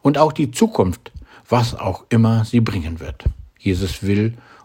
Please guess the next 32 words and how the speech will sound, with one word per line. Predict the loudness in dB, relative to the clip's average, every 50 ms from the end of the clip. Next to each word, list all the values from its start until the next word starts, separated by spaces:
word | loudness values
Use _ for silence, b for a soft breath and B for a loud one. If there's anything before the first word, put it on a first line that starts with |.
| B B
uns | 0 2 2 2 0
gewiss | 0 0 0 0 -2 -2
machen, | -4 -4 -4 -4 -6 -6 -8 -10 -10 -10
wo | -6 -6 -4
ich | -2 -4 0
bin, | 2 2 2 2 0 -6 -12 b b b b b b b b b b b
da | -2 0 2
werden | 4 4 4 4 4 4
die | 4
Mächte | 4 4 4 4 4 2 4 4
der | 4 4 6 6
Welt | 6 6 6 4 2
in | -2 -4 -4
ihren | -4 -4 -4 -4 -4
Grenzen | -2 0 0 0 0 -2 -2 -2 -2 -2
verwiesen. | 0 -2 -2 0 -2 -4 -6 -8 -14 -16 -18 _ _ 0
Alle | 2 2 2 2
Mächte | -2 -6 -6 -6 -6 -6 -8 -10 -14 -6 -2
und | 0 0 0 -2 -4 B B B B B B B B 2
alle | 4 4 4 4 2 2
Mächtigen | 2 0 2 2 0 0 0 -2 -2 -2 -2 -2 -2 -4
auch. | -6 -6 -6 -8 -12 -18 -20 -20 _ _ _ _ B B B B B B B B B B B
Erfahren | -8 -2 2 4 4 4 4 2 -2 -6 -4
haben | -2 -2 0 2 2
wir | 2 2
das | 2 0 -2 -4
doch | -6 -6 -6
schon | -6 -4 -4 -4 -4 -4 -4
alle | -4 -4 -2 -4 -4 -8
in | -6 -4
mancherlei | 0 0 0 0 -2 -6 -10 -10 -8 -10 -10
Situation, | -10 -10 -12 -10 -8 -6 -8 -6 -8 -10 -10 -10 -10 -10 -10 -14 -16